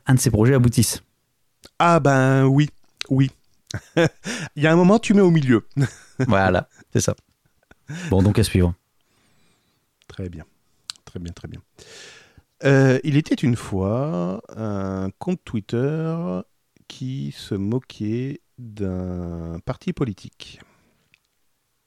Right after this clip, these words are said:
Speaker 2: C'est simplement
Speaker 1: <laughs> C'est une connerie, mais non.
Speaker 2: Le compte Twitter en question, il faut que je retrouve son nom, parce que j'ai pas son nom, évidemment,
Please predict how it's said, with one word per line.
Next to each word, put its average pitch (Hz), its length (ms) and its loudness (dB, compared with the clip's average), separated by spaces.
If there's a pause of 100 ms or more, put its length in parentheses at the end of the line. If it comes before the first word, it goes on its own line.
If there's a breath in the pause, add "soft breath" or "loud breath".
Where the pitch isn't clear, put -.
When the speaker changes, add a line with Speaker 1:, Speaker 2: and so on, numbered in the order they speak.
(1160 loud breath)
Speaker 2:
C'est - 300 -6
simplement 160 560 2 (380)
Speaker 1:
<laughs> - 840 -4
C'est - 680 -6
une 98 140 0
connerie, 107 200 -4
mais 104 100 -2
non. 90 100 -10 (1500 loud breath)
Speaker 2:
Le 131 220 4
compte 180 260 2
Twitter 165 340 2
en 123 160 2
question, 190 960 0
il 107 100 -4
faut - 140 -10
que 101 100 -4
je 95 100 -4
retrouve 90 380 -8
son 135 260 -4
nom, 180 440 -4 (100)
parce - 220 -14
que 98 120 -8
j'ai 110 280 -6
pas 107 160 -8
son 117 200 -10
nom, 185 460 -6
évidemment, 117 720 -8